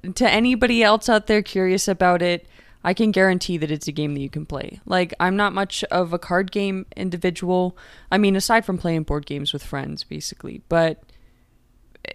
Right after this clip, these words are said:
video game-wise, it's not necessarily my forte even. But this is a game that I've been playing for a whole week now, and I still can't put it down.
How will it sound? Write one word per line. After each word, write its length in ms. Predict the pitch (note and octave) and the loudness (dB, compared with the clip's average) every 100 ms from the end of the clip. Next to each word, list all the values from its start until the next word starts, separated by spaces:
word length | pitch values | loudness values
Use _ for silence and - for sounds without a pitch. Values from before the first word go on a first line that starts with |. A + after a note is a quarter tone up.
| - | -14
video 440 | F#3 E3+ G#3 C#4 | -12 0 4 4
game-wise, 680 | C4 D4+ D4 E4 F4+ E4 - - - _ | 4 4 4 2 2 -2 -6 -14 -20 _
it's 160 | G3+ - | -6 -2
not 200 | G3 G#3 | 0 0
necessarily 560 | G#3 G#3 G#3+ G#3 G3+ G3+ | -2 -2 -4 0 0 0
my 180 | D#3 G3 | -2 -4
forte 340 | C#4 D4 D#4+ | -4 -4 -4
even. 460 | D#4+ D#4+ F#4 G4 G4+ _ - _ _ _ - - | -2 -2 -2 -4 -6 _ -20 _ _ _ -18 0
But 160 | G3 | 2
this 180 | G#3+ A3+ | 4 4
is 140 | A3 F#3+ | 2 0
a 60 | |
game 300 | F3 F3 E3+ | 0 -2 0
that 280 | D#3+ D3+ - - - _ _ | -2 -2 -6 -16 -20 _ _
I've 120 | G3+ | 0
been 120 | F#3+ F#3 | 2 0
playing 300 | F3+ E3+ D#3+ | -2 -2 -2
for 320 | E3 D3+ D3+ | -4 -4 -4
a 40 | D#3+ | -2
whole 180 | F3 D3+ | -2 -2
week 240 | D#3+ - | -4 -4
now, 380 | D3+ C#3 - G3+ - | -8 -8 -10 -10 -4
and 240 | F3 E3 | -2 0
I 60 | E3 | -2
still 240 | - F3 | 0 -2
can't 240 | - E3 | -2 -6
put 100 | - D3 | -6 -6
it 80 | |
down. 320 | C#3+ - - | -8 -10 -10